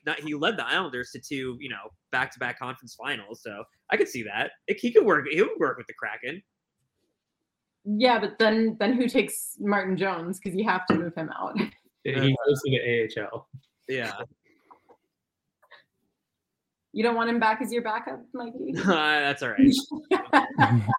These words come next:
Speaker 1: I'm good with that. I mean, he has a bunch of wins, so, like, good for him, I guess. But, uh,
Speaker 2: Yeah,
Speaker 1: those
Speaker 2: he amazingly has a bunch of wins while still having, like,
Speaker 1: Yeah,
Speaker 2: that
Speaker 1: those are icky, icky numbers. I don't, uh,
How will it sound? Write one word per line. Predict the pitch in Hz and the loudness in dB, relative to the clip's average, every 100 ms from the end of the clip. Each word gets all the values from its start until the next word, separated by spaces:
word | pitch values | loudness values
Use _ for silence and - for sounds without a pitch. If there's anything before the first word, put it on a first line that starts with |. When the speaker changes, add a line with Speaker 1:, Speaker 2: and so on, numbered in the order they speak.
| - _ _ _ | -4 _ _ _
Speaker 1:
I'm | - | -8
good | 113 | -6
with | 107 104 - | -6 -8 -12
that. | 104 - | -12 -6
I | 139 | -2
mean, | 151 151 | -2 0
he | 165 | 6
has | 170 247 | 6 6
a | |
bunch | 165 165 190 | 4 2 2
of | 147 | 0
wins, | 123 147 190 220 | 2 0 -2 -4
so, | 151 | -4
like, | 120 117 | -4 -4
good | 143 | -6
for | 127 | -4
him, | 127 156 185 | -2 -2 -6
I | 190 | -8
guess. | 175 190 196 | -4 -4 -4
But, | - 123 113 220 | -8 -8 -6 -4
uh, | - | -2
Speaker 2:
Yeah, | 139 - | -2 -2
Speaker 1:
those | 262 - | -6 2
Speaker 2:
he | 320 | 6
amazingly | 285 240 226 254 277 269 | 6 6 2 2 0 2
has | 254 220 | 2 0
a | |
bunch | 208 185 220 | -2 -4 -4
of | 220 180 | -6 -6
wins | 175 196 214 | -6 -6 -6
while | 180 | -6
still | - - - - 214 185 | -6 -8 -10 -4 -2 0
having, | 190 165 160 165 | 0 -2 -4 -10
like, | 170 165 | -10 0
Speaker 1:
Yeah, | 156 135 | 2 2
Speaker 2:
that | 120 139 | 0 0
Speaker 1:
those | 185 170 | 2 4
are | 170 175 | 4 4
icky, | 175 170 151 | 2 4 4
icky | 147 139 | 2 -2
numbers. | 123 120 101 107 | -8 -8 -10 -8
I | 123 | -4
don't, | 123 | -2
uh, | - | -2